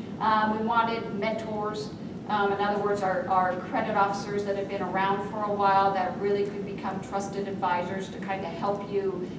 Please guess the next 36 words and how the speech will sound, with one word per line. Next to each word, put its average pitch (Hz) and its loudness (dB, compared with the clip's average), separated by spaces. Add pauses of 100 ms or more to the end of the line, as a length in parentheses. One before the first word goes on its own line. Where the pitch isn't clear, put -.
(100)
you 196 -2
know, 196 2
with 185 -2
some 202 -4
of 185 -2
the 180 -6
questions 185 -6
that 190 -4
you 226 -6
might 330 -4
have. - -4 (400)
have. 175 0
Um, 185 4
my 220 4
background, 220 2
again, 196 0
it - -2
wasn't 196 -2
in 202 -4
credit. 185 0
I - 0
have 208 0
an 180 0
education 185 -4
degree 240 -2
from 196 -6
Gonzaga. 185 0 (400)
Um, 190 4
so 208 4
I 208 4
thought 190 2
education 196 -4
has 185 -4
to 196 -6
be 185 -4
a 170 -2